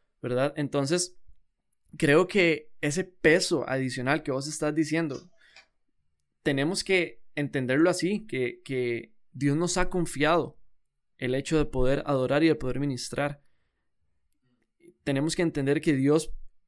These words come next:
puede hacerlo Él, Él puede mandar ángeles que lo hagan, pero Él dice, "No, yo quiero que ustedes lo hagan",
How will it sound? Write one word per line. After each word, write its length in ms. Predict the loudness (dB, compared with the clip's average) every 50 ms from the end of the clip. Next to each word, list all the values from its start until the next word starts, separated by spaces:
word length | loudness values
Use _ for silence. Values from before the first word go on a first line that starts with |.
| _ _ _ _ _ _ _ _ _
puede 220 | 6 8 10 10
hacerlo 440 | 8 8 6 6 6 6 8 6 6
Él, 240 | 6 4 2 0 -2
Él 120 | -2 -6 -2
puede 240 | 2 2 2 4 2
mandar 260 | 2 2 0 0 0
ángeles 340 | 0 -2 -2 -2 -4 -6 -6
que 80 | -6
lo 120 | -4 -2 -2
hagan, 220 | -2 -2 -4 -2
pero 280 | -2 0 0 0 -2 -4
Él 200 | -6 -8 -6 -4
dice, 200 | -4 -4 -4 -4
"No, 320 | -4 -2 -2 -2 -4 -6 -8
yo 100 | -8 -4
quiero 220 | 0 0 0 0 0
que 80 | 0
ustedes 680 | 2 6 6 6 6 6 4 2 2 0 -2 -8 -12 -12
lo 200 | -8 -4 -2 0
hagan", 260 | 0 -2 -2 -6 -12